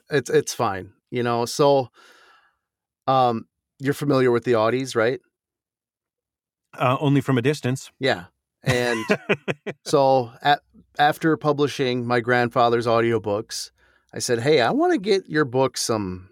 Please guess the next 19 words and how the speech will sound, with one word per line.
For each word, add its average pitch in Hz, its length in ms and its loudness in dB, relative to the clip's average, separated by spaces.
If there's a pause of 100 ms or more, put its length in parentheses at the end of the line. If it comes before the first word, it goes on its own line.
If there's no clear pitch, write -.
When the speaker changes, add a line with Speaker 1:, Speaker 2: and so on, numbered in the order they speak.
Speaker 1:
some 120 200 -6
attention 104 540 -4
somehow. 127 920 0 (400)
What's 190 200 -6
a 185 60 -2
good 165 200 0
way?" 135 380 -2 (160)
So 127 500 -2 (460)
the 135 80 -4
good 135 240 0
troll 139 360 2
that 131 120 4
I 120 100 4
am 123 140 2
on 110 140 0
Facebook, 113 540 -2 (580)
I 113 100 -4
find 120 460 2
out 110 280 4